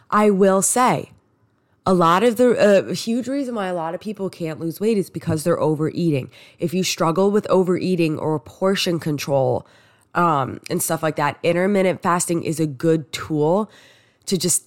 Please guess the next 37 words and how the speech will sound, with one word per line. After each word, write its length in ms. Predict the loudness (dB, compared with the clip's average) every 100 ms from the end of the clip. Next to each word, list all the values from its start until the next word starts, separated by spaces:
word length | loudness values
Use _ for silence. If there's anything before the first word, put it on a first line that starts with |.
| _ -8
help 380 | -2 -2 0
you 400 | 0 2 0 -2 -8 _ _ _ _ _ _ _ _ -10 0
gain 340 | 2 2 0
control 580 | -2 -4 0 2 4 2
of 120 | 0
your 160 | -2 -4
eating 360 | -2 0 0 0
habits 560 | -4 -6 -10 -12 -12 -6
and 100 | -4
stop 400 | 0 2 2 0
overeating. 640 | -2 0 0 0 0 0 0
You 100 | -2
know, 160 | -2
if 120 | -2
you're 180 | 0 0
like, 220 | 0 -2 0
"All 80 |
right, 220 | 0 0 0
eight 200 | -4 0
P 180 | 2 4
M, 140 | 2
I'm 100 | 0
shutting 360 | -2 -4 -2 0
it 120 | 2
down." 460 | 2 4 2 -2 -8 _ _ _ _ _ _ _ _ _ -10
If 100 | 0
that's 240 | 0 2
what 120 | 2 0
you 160 | 0
need 520 | 0 0 2 0 -2 -8 _ _ _ -4
to 100 | 0
get 160 | 2
yourself 380 | 2 2 0 -2
to 140 | -4 -4
stop 480 | -2 2 2 2 -4
from 220 | -10 -4
overeating 840 | -2 2 2 2 2 2 0 -2